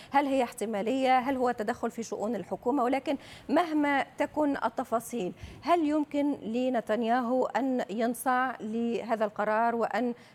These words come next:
آه، يخرج، آه، درعي من حكومته، تعتقد؟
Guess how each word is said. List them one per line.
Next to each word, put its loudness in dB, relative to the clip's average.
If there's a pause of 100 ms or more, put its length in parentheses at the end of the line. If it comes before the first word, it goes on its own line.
آه، 2
يخرج، -2 (260)
آه، -2
درعي -2
من -8
حكومته، -6
تعتقد؟ -4